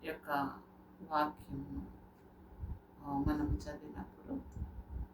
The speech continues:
అంటే అన్నిటికీ మూల కారణం అంటే అన్ని విషయాలలో మనము అభివృద్ధి పొందుటకు, ఫలించుటకు, నిర్ణయాలు తీసుకొనుటకు,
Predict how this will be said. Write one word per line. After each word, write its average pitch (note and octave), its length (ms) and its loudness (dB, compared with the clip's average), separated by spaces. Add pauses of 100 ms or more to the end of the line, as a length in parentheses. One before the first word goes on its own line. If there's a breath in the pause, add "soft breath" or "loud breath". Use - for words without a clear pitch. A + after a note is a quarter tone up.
(400)
అంటే G#3+ 320 4
అన్నిటికీ B3+ 720 10
మూల G3 380 10
కారణం C#3 560 2 (380)
అంటే - 440 0 (680)
అన్ని G3+ 320 6
విషయాలలో F#3 840 6
మనము D#3 680 2
అభివృద్ధి F#3 540 0
పొందుటకు, - 760 -10 (880)
ఫలించుటకు, - 1000 2 (600)
నిర్ణయాలు D#3 580 0
తీసుకొనుటకు, - 880 -6